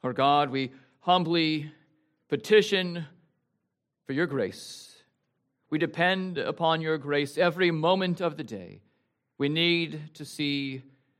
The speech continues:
your word and what it means, and we pray that your Spirit would be upon us this morning. Amen. Genesis three fifteen. Hear now the word of God.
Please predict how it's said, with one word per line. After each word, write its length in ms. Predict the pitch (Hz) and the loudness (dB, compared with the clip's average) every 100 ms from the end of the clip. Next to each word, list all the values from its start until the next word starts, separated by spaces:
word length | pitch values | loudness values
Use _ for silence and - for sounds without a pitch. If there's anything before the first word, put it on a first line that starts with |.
| _ _ _ _ _ _ | _ _ _ _ _ _
your 380 | 120 127 123 120 | -2 0 -2 -4
word 420 | 120 131 90 92 | -4 -4 -4 -6
and 120 | 107 | -4
what 100 | 120 | -4
it 140 | 127 143 | -4 -6
means, 560 | 151 147 147 143 - _ _ _ _ _ _ _ _ _ _ _ _ | -6 -6 -8 -12 -20 _ _ _ _ _ _ _ _ _ _ _ _
and 60 | 107 | -10
we 80 | |
pray 380 | 110 131 127 127 | -6 -2 0 0
that 100 | 117 | -2
your 120 | 113 | -6
Spirit 340 | 127 131 123 117 | -8 -2 -2 -4
would 140 | 117 | -8
be 300 | 120 113 113 | -6 -6 -6
upon 340 | 107 - 117 113 | -10 -8 -6 -4
us 340 | 110 - - | -8 -14 -16
this 280 | 117 - - | -16 -16 -16
morning. 400 | 113 92 87 90 - _ _ _ _ _ _ | -12 -12 -12 -14 -18 _ _ _ _ _ _
Amen. 380 | 98 98 90 82 - _ _ _ _ _ _ _ _ _ _ _ _ _ _ _ _ - | -10 -8 -8 -12 -18 _ _ _ _ _ _ _ _ _ _ _ _ _ _ _ _ 0
Genesis 540 | 156 160 151 147 - _ | 2 2 -2 -6 -8 _
three 440 | 180 180 180 175 101 | -6 0 2 0 -4
fifteen. 600 | - 151 - 98 87 98 _ _ _ | -8 -8 -8 -14 -14 -18 _ _ _
Hear 180 | 160 151 | -4 0
now 220 | 143 139 | 2 2
the 80 | 135 | 0
word 160 | 127 | -4
of 100 | 127 | -8
God. 280 | 92 82 | -12 -14